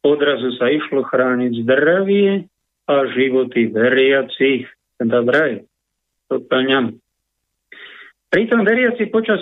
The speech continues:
pandémie boli tou najdisciplinovanejšou skupinou. Možnosť nákazy pri svätých omšiach bola tak minimálna.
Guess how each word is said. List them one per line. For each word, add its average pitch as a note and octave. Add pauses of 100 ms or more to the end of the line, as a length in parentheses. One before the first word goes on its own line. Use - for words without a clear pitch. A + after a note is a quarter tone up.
pandémie F#3+
boli E3+
tou F3
najdisciplinovanejšou D#3+ (160)
skupinou. C#3+
Možnosť C#3+
nákazy D#3+
pri D#3
svätých C#3
omšiach D3
bola C3
tak F3
minimálna. B2+